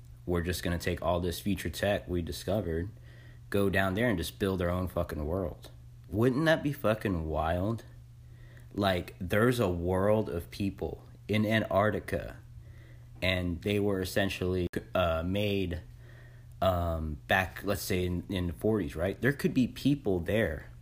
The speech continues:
living in Antarctica who were born in this world, uh, and raised up in this world,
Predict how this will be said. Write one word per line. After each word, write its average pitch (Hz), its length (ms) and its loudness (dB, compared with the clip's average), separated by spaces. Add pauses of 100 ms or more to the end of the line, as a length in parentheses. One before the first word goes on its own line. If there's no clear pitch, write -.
(160)
living 117 360 2
in 123 120 2
Antarctica 104 720 -2 (720)
who 120 180 6
were 101 160 6
born 107 460 2
in 98 200 0
this 98 320 0
world, 82 460 -2 (1000)
uh, 85 460 2 (600)
and 104 220 0
raised 117 380 2
up 117 220 2
in 113 140 4
this 107 220 0
world, 92 520 2